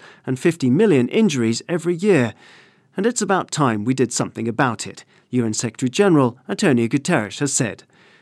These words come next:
In a message to highlight World Road Traffic Victims Remembrance Day on the nineteenth of November, the U N chief said that governments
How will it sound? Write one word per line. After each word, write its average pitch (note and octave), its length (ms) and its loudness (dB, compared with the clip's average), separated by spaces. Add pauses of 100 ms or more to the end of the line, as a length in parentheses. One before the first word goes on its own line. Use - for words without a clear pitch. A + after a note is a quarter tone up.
In F#2+ 160 -8
a G2 100 -10
message C3 540 0
to C3 80 -4
highlight C3+ 540 0
World B2+ 280 0
Road B2+ 220 2
Traffic B2 400 -6
Victims B2 560 -2
Remembrance C3+ 600 0
Day D3 260 2 (320)
on B2 80 -4
the B2 80 2
nineteenth C3+ 500 0
of A#2+ 120 -4
November, D3 520 2 (380)
the A3+ 80 -2
U A3+ 140 4
N F#3+ 100 4
chief D#3+ 300 2
said A#2+ 300 -2
that - 180 -12
governments D3+ 480 2